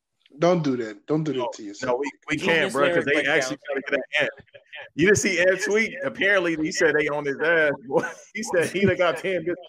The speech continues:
Speaker 2: calls.
Speaker 3: What?
Speaker 2: From, from that city, yeah. The area code in that city.
Speaker 1: That's hilarious.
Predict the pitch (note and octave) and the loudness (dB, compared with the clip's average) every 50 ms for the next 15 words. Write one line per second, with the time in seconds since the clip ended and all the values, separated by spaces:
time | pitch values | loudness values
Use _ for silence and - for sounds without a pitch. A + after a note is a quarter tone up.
0 | _ _ - D5 C5 C#5+ D5 C#5+ - - C#5 B4 A#4 _ _ _ - C#5+ D5 C#5 | _ _ -14 -6 0 2 2 2 2 0 -2 -6 -10 _ _ _ -14 -12 -10 -10
1 | - _ _ _ _ _ _ _ - - - - A3+ C4 E4+ F4+ F#4 F#4+ F#4+ F#4+ | -10 _ _ _ _ _ _ _ -6 -6 -6 -2 -2 -2 0 0 -2 -4 -4 -6
2 | F#4+ F#4+ F#4 F4 F#4 F4+ - - - - - - - _ _ - C#3+ C#3+ C#3+ C3+ | -4 -4 -4 -6 -6 -8 -14 -20 -20 -20 -20 -20 -20 _ _ -8 -6 -6 -6 -8
3 | - _ _ _ _ _ _ - - - D#3 D3 D#3 D3+ D3 C#3+ - F#3+ F#3+ F3+ | -10 _ _ _ _ _ _ -8 -2 0 0 2 4 2 2 2 4 4 4 6
4 | D3+ C3 B2 C3 D#3 D#3+ D#3 C#3 A#2+ G2+ E2+ - - - C3+ D3+ D#3+ D#3 C3+ - | 4 2 2 4 4 6 6 4 2 0 -2 -6 -4 0 2 2 2 0 0 -2
5 | D3+ D3 C#3+ C3+ C3 C3 C3+ C3+ C3 - - D#3+ C#3+ A#2 - - - - - _ | -2 -2 -2 -4 -4 -4 -4 -4 -6 -8 -10 -12 -12 -12 -14 -18 -20 -20 -20 _
6 | _ _ _ _ _ _ _ _ _ - - _ _ _ _ _ B2+ B2+ B2+ C#3 | _ _ _ _ _ _ _ _ _ -20 -20 _ _ _ _ _ -8 -4 -4 -4
7 | C#3+ C#3 - B2 A#2 A2+ A2 A2+ G#2+ G#2+ G2+ F#2+ F2+ E2+ F2 - - - | -4 -4 -6 -6 -6 -6 -4 -6 -8 -8 -10 -16 -18 -20 -20 -20 -20 -20